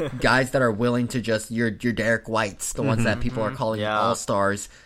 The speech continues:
Speaker 2: just for being really good role players, your Mikal Bridges. There's not a lot of those.
Speaker 1: Right.
Speaker 2: And that's why those guys are getting the five-year, hundred million deals or four-year, hundred million deals, is because what they have to offer is incredibly valuable. So I think heading forward, like,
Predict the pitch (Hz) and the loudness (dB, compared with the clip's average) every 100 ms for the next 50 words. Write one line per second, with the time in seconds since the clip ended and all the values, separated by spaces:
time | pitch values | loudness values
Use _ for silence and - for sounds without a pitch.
0 | - - - 107 - 127 98 120 110 98 | -20 -4 0 0 0 0 0 0 -2 0
1 | 113 107 117 104 113 120 120 101 98 110 | -2 0 -2 0 0 0 0 -2 -2 -6
2 | 104 - 110 95 113 117 101 82 110 117 | -6 -4 -4 -2 0 -2 -4 -4 -6 -2
3 | 139 143 104 113 113 101 92 85 87 - | 0 0 0 2 0 0 -6 -8 -12 -16
4 | - 104 104 98 - _ - 117 107 98 | -10 -6 -4 -6 -10 _ -4 0 0 -2
5 | - 123 - 127 107 117 107 107 107 107 | -2 -2 2 2 4 2 2 -2 0 -2
6 | 101 107 107 107 104 98 95 - - - | -2 -2 -2 -2 -2 -2 -4 -8 -18 -6
7 | - 107 107 107 107 107 101 - - 113 | 2 2 2 0 0 -2 -4 -12 -6 -4
8 | 104 104 101 98 95 123 95 104 101 117 | -2 -2 -2 -4 -2 -2 -2 -6 -4 -2
9 | 107 104 107 110 101 104 104 92 92 120 | 0 0 -2 -4 -6 -6 -6 -6 -4 -4
10 | 92 90 95 101 101 92 - - - - | -6 -10 -12 -8 -6 -6 -10 -20 -20 -20
11 | - - - - - - 104 120 101 113 | -20 -20 -20 -20 -20 -10 0 2 2 0
12 | 120 139 123 110 101 107 - 107 98 98 | 2 2 2 0 -2 -2 -2 -4 -4 -6
13 | - 107 92 95 90 107 107 98 92 98 | -2 -2 -2 -4 -2 -2 -2 -4 -6 -4
14 | 104 156 - 127 120 113 - 117 123 101 | -4 -4 -6 -4 -4 -4 -4 -2 -2 -2
15 | 98 92 87 | -4 -6 -8